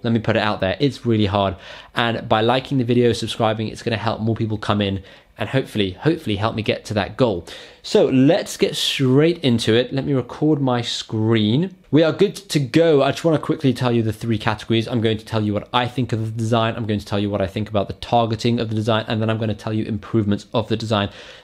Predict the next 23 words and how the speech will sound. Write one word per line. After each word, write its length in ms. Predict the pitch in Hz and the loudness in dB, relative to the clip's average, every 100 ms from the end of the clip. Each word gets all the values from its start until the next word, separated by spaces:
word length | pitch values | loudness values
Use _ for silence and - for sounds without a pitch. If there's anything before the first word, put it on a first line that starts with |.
| _ | _
These 200 | 139 135 | 0 2
three 120 | 127 | 0
categories 440 | 123 110 - 110 | 2 -2 0 -4
kinda 180 | - 107 | 0 -2
get 200 | 104 113 | -2 -2
jumbled 260 | 120 101 104 | 0 2 0
up 180 | 98 - | -2 -2
in 140 | 98 | -2
the 260 | 92 90 85 _ _ | 0 -2 -4 _ _
critiquing 560 | - 104 107 98 104 95 | -6 -2 -2 -2 -4 -4
process, 420 | - 101 107 101 - - - - - | 0 0 0 -2 -8 -20 -20 -4 0
but, 440 | 165 156 - - | 0 -2 -10 -10
you 120 | 156 | 0
know, 380 | 139 127 123 120 - _ _ - | 2 4 2 0 -10 _ _ -6
I'll 80 | 107 | -6
try 220 | - 95 | -4 -2
my 100 | 92 | -2
best 260 | 87 87 | -4 -6
anyways. 300 | 95 95 92 - - - | -2 -2 -2 -6 -20 -20
So 240 | - 214 | 2 4
the 60 | 156 | 4
first 420 | - 208 240 - | 2 2 2 0
design, 380 | 127 117 101 | 0 0 0